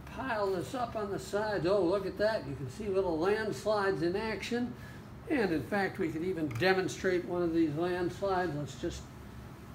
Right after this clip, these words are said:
pour some material on the top, and oh, you can see how that runs down. Okay, so we're clearly, uh, right around the angle of repose. How steep is it? Well, we have here a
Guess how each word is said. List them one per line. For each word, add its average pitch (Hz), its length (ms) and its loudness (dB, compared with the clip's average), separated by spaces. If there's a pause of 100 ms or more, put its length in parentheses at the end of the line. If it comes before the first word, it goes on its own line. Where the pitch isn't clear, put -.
(440)
pour 202 180 0
some 139 320 -4
material 175 540 0
on 160 180 2
the 139 60 -2
top, 214 480 2
and 165 120 -6
oh, 175 320 0 (320)
you 147 60 -10
can 127 160 -8
see 175 240 -4
how 156 160 -2
that 147 300 -4
runs 156 320 -2
down. 127 360 -4 (1900)
Okay, 175 520 2
so 208 160 0
we're 208 140 2
clearly, 208 640 4
uh, 170 200 4
right 196 200 4
around 180 320 4
the 156 100 2
angle 165 380 2
of 139 120 2
repose. 214 580 2 (300)
How 262 200 4
steep - 480 0
is 196 200 4
it? - 100 -10 (880)
Well, 165 340 2 (260)
we 147 140 -2
have 151 240 -2
here 156 240 0
a 143 180 0